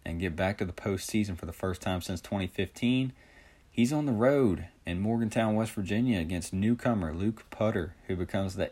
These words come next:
eighteenth coach in league history when he made his debut on Thursday night. We'll go ahead and start with the road team, Ryan, as he suffered a bad draft night by not showing up and the rest of the league making his picks.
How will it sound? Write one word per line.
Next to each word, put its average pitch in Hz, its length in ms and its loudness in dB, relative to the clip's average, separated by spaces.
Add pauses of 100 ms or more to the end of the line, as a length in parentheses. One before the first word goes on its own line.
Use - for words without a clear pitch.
eighteenth 107 460 -2
coach 110 340 -2
in 82 140 -4
league 107 240 0
history 90 400 -2
when 85 140 -2
he 87 80 -2
made 90 260 0
his 98 160 -2
debut 101 600 2 (100)
on 90 240 -4
Thursday 87 380 -4
night. 95 340 -2 (720)
We'll 101 100 0
go 113 100 4
ahead 113 100 4
and 107 100 2
start 107 280 4
with 98 100 0
the 101 60 0
road 101 320 2
team, 101 280 0
Ryan, 98 520 4 (280)
as - 120 -12
he 113 100 0
suffered 123 400 2
a 101 60 0
bad 98 400 4
draft 120 360 4
night 85 440 0
by 82 280 0
not 87 280 0
showing 101 320 2
up 120 260 2 (100)
and 90 220 -2
the 85 60 -2
rest 92 320 2
of 87 80 -2
the 85 100 -2
league 101 460 0
making 87 380 -6
his 85 160 -6
picks. - 440 -2